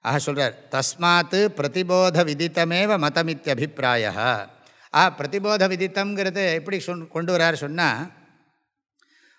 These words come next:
பிரதிபோத விதித்தாத்மகாத்து மோக்ஷம் விந்ததே. இந்த போதம், போதம் பிரதிபோத விதித்-, விதித்தாத்மகாத், பிரதிபோத விதித்தத்தினால், இப்படி சொல்றேன், ஒவ்வொரு அறிவிலும் விளங்குகின்ற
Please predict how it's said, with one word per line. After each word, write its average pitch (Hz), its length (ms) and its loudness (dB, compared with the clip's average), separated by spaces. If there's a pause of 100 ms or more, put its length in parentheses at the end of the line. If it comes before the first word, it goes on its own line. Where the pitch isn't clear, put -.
(140)
பிரதிபோத 214 640 2
விதித்தாத்மகாத்து 190 1160 2 (960)
மோக்ஷம் 208 440 2
விந்ததே. 170 440 -2 (920)
இந்த 160 280 -4
போதம், 185 540 0
போதம் 196 440 0 (180)
பிரதிபோத 214 640 -2
விதித்-, 180 440 -2
விதித்தாத்மகாத், 180 1120 4 (560)
பிரதிபோத 226 600 0
விதித்தத்தினால், 180 960 2 (160)
இப்படி 139 260 -10
சொல்றேன், 147 320 -4 (400)
ஒவ்வொரு 190 500 2
அறிவிலும் 226 500 4
விளங்குகின்ற 208 640 0